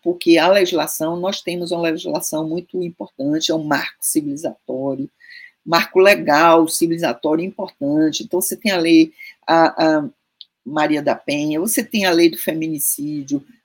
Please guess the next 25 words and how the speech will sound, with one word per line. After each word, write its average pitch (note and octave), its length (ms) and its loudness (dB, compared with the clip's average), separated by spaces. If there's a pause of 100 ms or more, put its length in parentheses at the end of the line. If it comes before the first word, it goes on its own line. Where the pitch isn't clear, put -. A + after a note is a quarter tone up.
(140)
aí F#3+ 80 6
depois A3+ 300 2
você A3 120 -2
tem A#3+ 160 2
a A3 60 6
lei G#3+ 240 4
da G3+ 100 0
importunação F#3 680 -6
sexual, D3 840 0 (320)
tem C4 200 4
a G#3+ 80 8
lei G3+ 180 6
Carolina F3 560 0
Dickmann D3 600 -4
sobre D#3+ 320 -2
aquela D#3 260 -2
questão D#3 420 -6
do, D3 300 -4
da, C#3 520 -6 (440)
do C#3 300 -14
divulgação D3+ 720 -2
na D#3 100 0
internet, D3 920 -4
né, D3+ 260 -2
de, C#3+ 340 -6